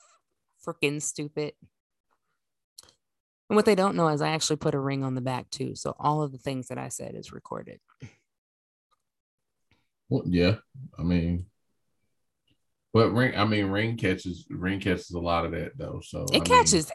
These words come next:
Speaker 1: everything. I didn't know how much it would catch. And I was like, maybe like,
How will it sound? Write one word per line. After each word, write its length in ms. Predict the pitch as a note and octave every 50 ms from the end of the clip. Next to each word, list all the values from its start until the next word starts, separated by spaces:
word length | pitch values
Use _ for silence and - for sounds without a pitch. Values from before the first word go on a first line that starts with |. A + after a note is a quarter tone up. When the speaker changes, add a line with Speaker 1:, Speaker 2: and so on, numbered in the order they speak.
| - -
Speaker 1:
everything. 800 | - G3 A#3 G#3 G#3+ A#3 G#3+ G3 F#3 E3+ - - E3 D3+ C#3+ C3
I 120 | - G3+ C4
didn't 240 | E4 D#4+ C#4+ A#3+ G#3+
know 180 | G3+ G3 G3
how 200 | G3 F#3+ F#3+ F3+
much 280 | F3+ F3 F3 F3 E3+ -
it 120 | E3 D3+ D3
would 200 | E3 F3+ F#3 -
catch. 320 | - D#3 C3+ A2+ A2+ -
And 120 | D#3 D#3+ F3
I 100 | G#3+ C4+
was 220 | C#4+ C4+ A3 -
like, 200 | F3+ E3 E3 -
maybe 360 | E3+ E3 D#3+ D#3+ D#3 D#3+ D#3+
like, 440 | D#3 D#3 D3 C#3+ C#3+ C#3+ B2+ -